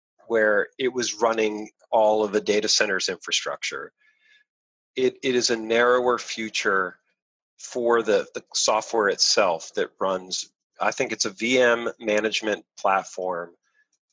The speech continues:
We will need V Ms for, for a long, long time. They're an important part of any infrastructure.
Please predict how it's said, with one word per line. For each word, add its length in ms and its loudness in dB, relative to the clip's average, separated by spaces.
We 140 -8
will 120 -4
need 240 -2
V 240 2
Ms 200 -2
for, 480 2
for 220 0
a 60 2
long, 460 2
long 280 4
time. 320 0
They're 160 2
an 60 -4
important 480 -4
part 280 2
of 100 -2
any 220 0
infrastructure. 920 -2